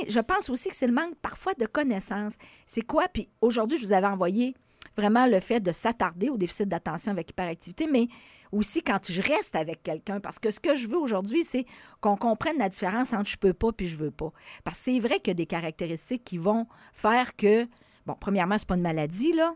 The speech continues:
On vient de régler ça. Donc, c'est pas évolutif. <clears throat> Tu nais et tu meurs avec un T D A H ou un T D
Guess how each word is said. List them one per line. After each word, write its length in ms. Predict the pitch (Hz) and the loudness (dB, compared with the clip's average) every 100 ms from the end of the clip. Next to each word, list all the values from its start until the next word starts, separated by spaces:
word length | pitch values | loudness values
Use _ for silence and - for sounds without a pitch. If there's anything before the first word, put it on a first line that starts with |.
| - | -4
On 100 | 180 | -2
vient 160 | 180 | 0
de 40 | 170 | -2
régler 300 | 165 156 156 | -4 -4 -6
ça. 160 | - - _ - - - | -8 -14 _ -20 -20 2
Donc, 160 | 247 240 | 2 4
c'est 80 | - | 2
pas 100 | 302 | 6
évolutif. 680 | 208 180 - - - - - _ - | 6 4 -2 -8 -10 -16 -20 _ -16
<clears throat> 80 | - _ _ - | -16 _ _ -14
Tu 260 | - 156 | -8 -4
nais 340 | 160 226 285 - _ - | 6 8 8 4 _ -14
et 120 | 143 | -14
tu 260 | - - 135 | -12 -10 -8
meurs 480 | 135 165 269 170 - - - | -2 10 12 12 4 -6 -4
avec 340 | 175 147 - | -2 -2 0
un 120 | 226 | 0
T 200 | 233 - | 0 -2
D 140 | 196 170 | -4 -2
A 280 | 143 165 220 | 0 4 2
H 80 | - - - | 2 -18 -4
ou 80 | 208 | 2
un 80 | 190 | 4
T 160 | - 165 | 4 0
D 200 | - | -4